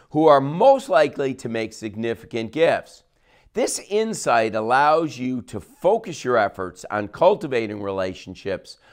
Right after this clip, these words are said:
with these high-level potential donors, increasing your chances of securing major gifts. A I can help you create highly personalized campaigns and appeals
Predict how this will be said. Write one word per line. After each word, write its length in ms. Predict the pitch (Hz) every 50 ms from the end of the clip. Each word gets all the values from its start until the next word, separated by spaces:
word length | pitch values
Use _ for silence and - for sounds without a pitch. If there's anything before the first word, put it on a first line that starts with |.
| - _ _
with 160 | - 107 -
these 220 | 120 120 113 - 117
high-level 480 | 110 113 117 117 113 113 104 101 101
potential 500 | - - - - 110 104 104 98 - 101
donors, 560 | 92 76 104 - 87 92 92 95 92 85 - - -
increasing 840 | 165 196 226 240 196 - - 160 156 143 117 - - 117 113 107 - _ _ _ _ _
your 160 | - 107 120 120
chances 640 | 120 - - 143 143 143 139 120 - - 101 95
of 160 | 90 90 80 -
securing 640 | - - 101 - - - 120 120 113 110 107 107
major 380 | 98 95 92 92 85 78 92 87
gifts. 540 | 85 113 117 107 85 71 - - - _ _ _ _ _ _ -
A 140 | 226 262 302
I 260 | 302 269 240 202 180
can 320 | 160 - - - 165 156 143
help 500 | 131 - 113 135 170 190 208 - - -
you 200 | 120 117 113 110
create 360 | - - 113 110 110 110 101
highly 540 | - - - 147 180 226 233 220 190 156 123
personalized 880 | - - 123 117 107 - - 113 104 104 101 98 98 98 95 95 -
campaigns 720 | - 110 101 101 92 - 95 95 95 95 98 104 98 101
and 100 | 104 104
appeals 580 | 104 - - 104 104 104 98 98 98 98 -